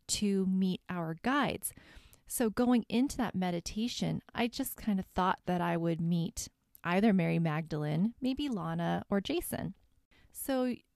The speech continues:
you can imagine my surprise <laughs> when we were going into this meditation and he said, "Okay, now go ahead and,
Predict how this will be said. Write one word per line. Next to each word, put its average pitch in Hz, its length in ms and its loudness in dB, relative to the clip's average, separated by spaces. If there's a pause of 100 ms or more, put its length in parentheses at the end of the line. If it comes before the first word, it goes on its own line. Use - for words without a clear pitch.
you 247 100 2
can 320 140 4
imagine 370 460 4
my 294 160 4
surprise 190 880 -2 (100)
<laughs> - 560 2 (520)
when 226 420 6
we 247 140 2
were 247 80 4
going 277 300 2
into 254 140 6
this - 140 -6
meditation 180 880 -2
and 175 120 2
he 185 80 4
said, 175 200 0
"Okay, 175 320 0
now 160 160 0
go 165 140 0
ahead 185 220 0
and, 165 160 0